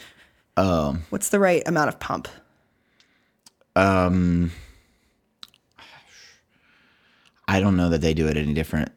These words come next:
Speaker 1: than the,
Speaker 2: Okay.
Speaker 1: than a regular person.
Speaker 2: 'Cause sometimes I get the person who, I, I've gotten a couple of
Speaker 1: Mm-hmm.
Speaker 2: handshakes that are, you know, way too hard. Um, and it's often, like, quick, aggressive pumping, almost shaking,
Speaker 1: Mm-hmm.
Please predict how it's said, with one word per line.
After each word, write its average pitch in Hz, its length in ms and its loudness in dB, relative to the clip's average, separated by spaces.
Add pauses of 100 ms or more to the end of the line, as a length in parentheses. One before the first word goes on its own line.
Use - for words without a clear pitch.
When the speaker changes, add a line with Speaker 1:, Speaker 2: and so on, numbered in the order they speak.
(100)
Speaker 1:
than 131 180 -2
the, 190 140 0
Speaker 2:
Okay. 180 100 -6 (160)
Speaker 1:
than 78 240 -6
a 76 80 -4
regular 73 380 -2
person. 71 640 -4 (460)
Speaker 2:
'Cause - 140 2
sometimes 311 300 4
I 233 60 6
get 214 120 4
the 202 60 2
person 190 340 2
who, 180 220 0
I, - 140 0
I've 254 160 4
gotten 339 220 2
a 196 40 -2
couple 190 300 4
of 170 80 -2
Speaker 1:
Mm-hmm. 170 80 -10
Speaker 2:
handshakes 165 500 2
that 160 120 -2
are, 143 240 0
you 165 100 -2
know, 135 100 -2
way 151 220 0
too - 180 -6
hard. 101 400 -2 (340)
Um, 165 340 2
and 170 100 -2
it's 170 140 -2
often, 175 400 0
like, 156 320 -6
quick, - 280 2
aggressive 185 560 -2 (340)
pumping, - 340 -8
almost 233 220 4
shaking, - 380 -2
Speaker 1:
Mm-hmm. 73 260 -2